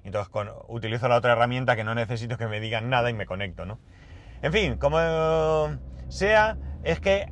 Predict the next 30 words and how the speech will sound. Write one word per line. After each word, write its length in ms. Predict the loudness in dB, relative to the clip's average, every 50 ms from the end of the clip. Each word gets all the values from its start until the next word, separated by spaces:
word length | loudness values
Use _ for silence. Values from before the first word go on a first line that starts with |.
| 0
eh, 580 | 2 2 4 2 2 0 -2 -2 -4 -8 -8 -2
ya 140 | 2 2 2
digo, 220 | 4 4 4 6
ayer 200 | 6 6 4 2
fue 140 | 0 0 -2
un 80 | -2 0
día 220 | 2 2 4 4
en 100 | 2 2
el 160 | 0 -2 -2
que 400 | -2 -2 0 0 2 0 0 -2 -4 -8 -10 -10 -10 -10 -8 -8 -4 -2
pude 180 | 0 2 2
utilizar 500 | 2 2 0 -2 -2 0 4 4 4 4
diferentes, 800 | 2 -2 -2 -2 0 0 -2 -2 0 2 2 2 0 -2 -6 -14 -14 -10
eh, 400 | -6 -4 -2 -2 -4 -6 -6 -8 -8
o 60 | -2
sea, 240 | 2 2 2 0 0 -8 -14 -14 -14 -14 -14 -14 -14 -14 -16 -16 -16 -14 -12
la, 380 | -8 -6 -2 2 4 4 4 2
el, 320 | 0 -2 -4 -4 -4 -6
el 680 | -8 -6 -6 -6 -4 -4 -4 -4 -4 -4 -4 -6 -6 -8 -12 -12 -8
acceso 480 | -8 -8 -6 -4 -4 -4 -2 -2 -2
remoto 320 | -2 0 0 -2 0 2 2
de 140 | 2 2 2
diferentes 480 | -2 -4 -4 -4 -4 -2 -2 -2 -2
maneras, 600 | -2 0 -2 0 0 0 0 0 0 -2 -4 -6 -12 -18 -18 -18 -18 -16 -6 0
con 180 | 2 2 2
diferentes 460 | 2 0 -2 -2 -2 -2 -2 -4 -6 0
partes 380 | 2 2 2 2 2 -2 -2
del 160 | -2 -2 -2
mundo, 480 | 0 0 0 0 2 4 4 4 4 2 -2 -10 -14 -14 -14 -14 -14 -14 -16 -16 -16 -16 -12 -6
eh, 760 | -2 0 0 2 2 2 2 0 0 0 0 -2 -4 -6